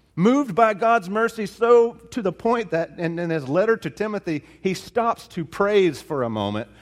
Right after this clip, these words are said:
because of what God's mercy has done for him. Man, may God's mercy be on our lips. May God's mercy be thick in our hearts,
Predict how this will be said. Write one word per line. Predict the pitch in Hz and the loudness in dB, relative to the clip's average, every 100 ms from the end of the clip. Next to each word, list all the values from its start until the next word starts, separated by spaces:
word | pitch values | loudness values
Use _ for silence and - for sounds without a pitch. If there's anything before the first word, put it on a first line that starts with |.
| - | -10
because | 139 - 160 | -6 0 2
of | 147 | 2
what | 131 160 165 | 2 2 2
God's | 147 147 139 117 | 0 0 -2 -2
mercy | 120 139 143 110 101 | -2 -2 -2 -8 -6
has | 107 85 | -6 -6
done | 104 104 | -8 -8
for | - | -10
him. | 85 92 78 71 _ _ _ _ _ _ _ _ _ _ _ _ _ _ _ _ | -10 -12 -14 -18 _ _ _ _ _ _ _ _ _ _ _ _ _ _ _ _
Man, | 180 185 | -8 -4
may | 190 226 | -2 -4
God's | 190 208 - | -2 -4 -4
mercy | 165 190 151 | -6 -6 -8
be | 120 165 | -6 -4
on | 170 | -4
our | 151 151 | -4 -4
lips. | 127 175 147 - 123 | -6 -6 -8 -10 -6
May | 160 226 | -4 -4
God's | 196 196 196 | -2 -2 -4
mercy | 151 190 202 151 | -4 -4 -4 -8
be | 135 135 | -4 -4
thick | 120 - - 214 - | -6 -10 -2 -2 -2
in | 156 | -6
our | 151 135 120 | -2 -2 -4
hearts, | - 175 214 160 - - | -4 -4 -2 -4 -12 -20